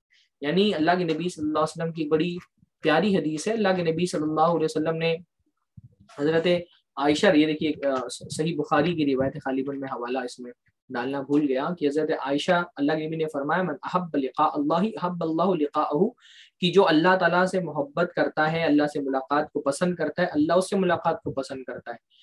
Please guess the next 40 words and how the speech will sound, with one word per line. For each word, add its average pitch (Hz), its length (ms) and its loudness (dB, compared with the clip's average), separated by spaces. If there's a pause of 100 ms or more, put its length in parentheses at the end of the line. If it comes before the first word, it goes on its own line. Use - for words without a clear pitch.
(220)
और 190 200 6
जो 208 120 6
अल्लाह 180 360 6
ताला 190 200 4
से 165 140 -2
मुलाकात 156 540 2
को 185 80 -4
नापसंद 156 480 -4
करता 151 220 0
है, - 80 2
अल्लाह 180 240 2
उससे 202 200 -2
मुलाकात 165 460 2
को 147 80 -6
नापसंद 131 440 -4
करता 131 260 0
है। 190 60 4
तो 190 60 2
हजरत 180 220 2
आयशा 147 280 -2
ने 156 120 -6
पूछा 131 380 -4 (440)
कि 175 40 4
अल्लाह 185 180 8
के 185 60 4
नबी, 190 120 4
किसी 180 260 -2
बीवी 160 300 2
ने 180 180 2
पूछा 131 300 -2
कि 175 160 -4
अल्लाह 147 200 2
के 160 100 -6
नबी 131 240 -4
सल्लल्लाहु 165 360 -4
अलैहि - 20 -4
वसल्लम, 254 40 -10 (460)
"इन्ना 226 340 6
लनकरहुल 214 680 4
मौत" 226 280 6